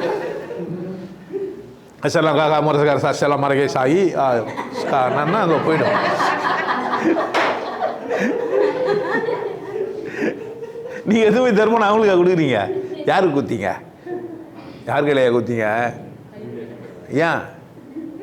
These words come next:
அவங்க ஒரு மெசஞ்சரா இருந்துக்கிறாங்க. குத்த உடனே, இப்ப அமாவாசைக்கு தான் வருமானம் வரும், அதையும் கெத்தான் பாவின்னுவாங்க. யாரு என்ன பண்ணுவா? உங்க இஷ்டம்.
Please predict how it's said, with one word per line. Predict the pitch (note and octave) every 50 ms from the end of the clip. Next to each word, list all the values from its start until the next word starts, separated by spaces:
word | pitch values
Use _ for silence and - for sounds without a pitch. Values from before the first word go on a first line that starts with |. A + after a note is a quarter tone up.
| G#4 - - - - - - - D4 D#4+ - - C#4 C#4 B3 B3 B3 A#3 A3 B3 A#3+ - B3 B3 A3 - - - - - - - - - - - - - - - - - - -
அவங்க | - C#3 D3
ஒரு | D#3 D3
மெசஞ்சரா | D3 D#3 C#3+ - A3 A3 G#3 G#3 G#3 F#3+
இருந்துக்கிறாங்க. | F3+ F#3 F#3 E3+ D#3 C3+ A2+ G#2 F2 - A4 - A4+ - - - - - - - - - - - - - - - - - - - - - - -
குத்த | - A2+ G#2 - A#2+
உடனே, | A2 G#2 A#2+ D#3+ F#3 G#3 A3 - - - - - - - - - E4+ E4+ - - - - - - - - - - - - - -
இப்ப | - A#2 A#2+ A2+ B2+ A#2+
அமாவாசைக்கு | A#2+ B2+ C#3+ D3 C#3+ C#3+ C#3 D3 C#3
தான் | C3+ D#3 D#3
வருமானம் | C#3+ C#3+ C#3+ D3 D3 C#3+ C#3+
வரும், | C#3 C#3 D#3
அதையும் | D3+ C3+ C3+ D3+ C#3+ C#3+
கெத்தான் | C#3 B2+ C#3 C3+ B2 -
பாவின்னுவாங்க. | C#3+ C3+ D3 C#3+ C#3 C3+ A#2+ A#2+ A#2 G#2 G2+ G#2+
யாரு | B2 D3+ G3+ A3
என்ன | F#3+ F3 D#3
பண்ணுவா? | C#3 C3+ A#2 A2 - - - - - - - - - - - - - - - B5 - - - - - - - - - - - G#4+ G#4 - - - - - - - - - - - - - - - - - - - - - - - - - - - -
உங்க | - A#2+ A#2+ B2+
இஷ்டம். | - - - C3+ A#2 G2+